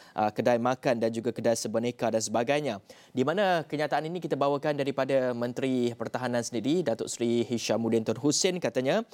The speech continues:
"Kerajaan bersetuju untuk memanjangkan tempoh perkhidmatan, uh, stesen minyak, restoran atau kedai makan dan juga kedai sebeneka untuk beroperasi mulai enam pagi sehingga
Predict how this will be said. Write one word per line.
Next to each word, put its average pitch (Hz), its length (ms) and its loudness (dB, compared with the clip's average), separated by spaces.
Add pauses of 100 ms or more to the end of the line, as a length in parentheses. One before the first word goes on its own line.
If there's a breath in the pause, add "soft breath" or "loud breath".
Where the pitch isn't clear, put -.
(380 loud breath)
"Kerajaan 160 320 2
bersetuju 165 400 2
untuk 139 320 -2
memanjangkan 143 640 -4
tempoh 147 480 0
perkhidmatan, 143 800 0 (360 loud breath)
uh, 110 480 4
stesen 175 400 0
minyak, 165 400 -2 (140)
restoran 151 560 0
atau 139 180 -2
kedai 135 160 0
makan 139 380 -2
dan 127 100 2
juga 123 160 2
kedai 123 400 2
sebeneka 123 720 0 (340 loud breath)
untuk 165 480 2
beroperasi 135 640 -2
mulai 135 600 0
enam 170 420 2
pagi 131 560 -2 (240 loud breath)
sehingga 151 640 2